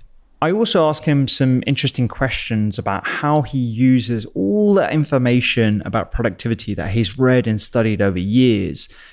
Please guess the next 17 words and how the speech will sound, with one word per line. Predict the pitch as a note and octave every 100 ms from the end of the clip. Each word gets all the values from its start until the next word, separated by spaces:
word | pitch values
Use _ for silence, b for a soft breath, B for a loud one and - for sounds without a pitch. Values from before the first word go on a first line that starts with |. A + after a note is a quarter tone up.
| B
to | -
learn | B2+ B2+ B2+ B2 B2 A#2+
a | B2
new | B2+ C#3
skill | C3+ - A#2+
today | A2 B2+ C#3+ A#2+
or | G2 G#2
instill | A2 - B2+ A#2 A2+ - _ -
a |
new | A#2+ B2 C3
habit | G#2+ B2 A#2
today. | - C3 B2
And | A2+
he's | C3 C#3
actually | - - A#2+
getting | B2 - B2
into | A#2 A2+ - A#2+ A2+